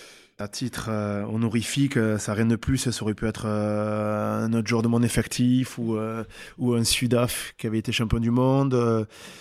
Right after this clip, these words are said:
c'est tombé sur moi, mais, euh, voilà, c'est, pour, pour moi, c'est, c'est, c'est vraiment anecdotique et le point de vue de deux, trois, euh, sélectionneurs du moment, euh,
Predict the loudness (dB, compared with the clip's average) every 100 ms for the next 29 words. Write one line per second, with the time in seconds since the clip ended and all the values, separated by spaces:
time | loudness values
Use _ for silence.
0 | -20 -8 -2 0 2 0 0 2 4 4
1 | 4 2 2 2 0 -2 -4 -12 -20 -18
2 | -18 -18 -20 -20 _ _ _ -8 -4 -4
3 | -4 -6 -8 -12 -20 -20 -8 -6 -2 0
4 | 4 4 4 2 2 0 -2 -4 -6 -8
5 | -12 -16 -20 -20 -20 _ -10 -6 -2 2
6 | 2 4 2 2 2 0 0 0 2 0
7 | 0 -2 0 -2 -2 -2 -2 -2 -2 0
8 | 0 2 4 2 0 -2 -6 -8 -8 -8
9 | -6 -4 0 2 4 4 2 0 2 4
10 | 4 4 4 4 4 2 2 0 -2 -4